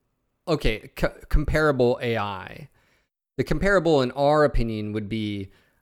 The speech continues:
uh, other titles. Well, s-, sometimes that's unfair. Two, if you compare them to the previous MechWarrior titles,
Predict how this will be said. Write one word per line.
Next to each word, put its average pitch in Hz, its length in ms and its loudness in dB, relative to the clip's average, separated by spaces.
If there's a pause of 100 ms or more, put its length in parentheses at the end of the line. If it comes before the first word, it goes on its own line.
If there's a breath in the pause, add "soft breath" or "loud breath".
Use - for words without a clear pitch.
(140)
uh, 104 380 -4 (120)
other 127 200 2
titles. 110 500 -2
Well, 127 480 0
s-, - 220 -16 (100)
sometimes 120 420 -2
that's 104 180 -4
unfair. 98 560 -4 (100)
Two, 131 520 2 (460 soft breath)
if 127 100 -10
you 127 100 -2
compare 127 280 0
them 110 180 -2
to 110 160 -2
the 101 100 -4
previous 107 400 -4
MechWarrior 113 420 -4
titles, 101 520 -6